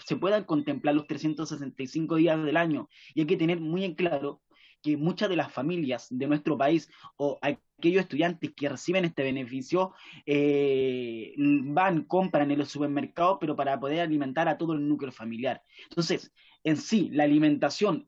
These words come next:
es dirigida hacia el estudiantado, pero hoy en día, a raíz de la crisis, a raíz de la necesidad de alimentarse, y en la cual lamentablemente el bolsillo del chileno no está solucionando y no está, no, no está viéndose... Eh,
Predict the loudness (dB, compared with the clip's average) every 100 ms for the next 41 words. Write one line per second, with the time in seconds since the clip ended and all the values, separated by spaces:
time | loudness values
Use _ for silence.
0 | _ 0 2 0 -2 0 -2 -2 -6 -6
1 | -6 -4 -2 2 2 0 0 0 0 0
2 | 2 2 0 0 0 -2 -4 -2 -2 -4
3 | -10 -18 -20 -20 -8 -4 2 4 6 4
4 | 2 2 4 2 2 -4 0 2 4 4
5 | 2 0 -2 -4 -4 -6 -6 -6 -4 -2
6 | -2 0 2 2 0 0 2 2 0 0
7 | -4 -4 -6 0 2 2 -2 -6 -6 -4
8 | -4 -6 -20 -12 -2 2 2 0 -2 0
9 | 2 0 0 -2 0 0 0 -2 -4 -4
10 | -2 -4 -2 -6 -4 -6 -2 0 0 -2
11 | -4 -4 -6 -20 -20 _ -2 0 0 0
12 | -2 -4 -6